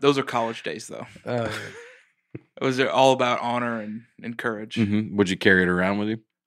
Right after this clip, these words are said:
Speaker 1: No, no, no.
Speaker 3: Or do you leave it? Is it like a mantelpiece thing, or does it
Speaker 1: Yeah,
Speaker 3: something?
Speaker 1: it's like, it's, it's a reminder. It w-, or it was a reminder.
Speaker 2: To always have honor and courage?
Speaker 1: Always have honor
Speaker 2: So
Speaker 1: and
Speaker 2: walk,
Speaker 1: courage.
Speaker 2: walked out every door, you looked at that sword and said,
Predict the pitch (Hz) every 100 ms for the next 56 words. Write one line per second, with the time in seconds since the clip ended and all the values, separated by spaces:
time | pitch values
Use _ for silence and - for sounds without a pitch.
0 | _ 135 127 113 104 92 - - 107 95
1 | 110 101 107 110 104 98 110 107 104 92
2 | 101 107 113 - 117 - 120 127 113 85
3 | 85 82 170 147 135 104 143 135 131 139
4 | 120 127 131 123 120 104 82 95 _ _
5 | 135 143 123 139 131 123 123 117 90 64
6 | 73 - 64 - _ _ _ _ _ -
7 | 131 131 135 131 120 123 110 120 120 117
8 | 113 113 117 123 131 123 131 127 127 123
9 | 120 117 120 127 131 123 131 127 131 131
10 | 120 123 123 113 117 117 120 113 - -
11 | 110 107 104 - _ _ _ _ _ _
12 | _ _ _ - 107 - 107 98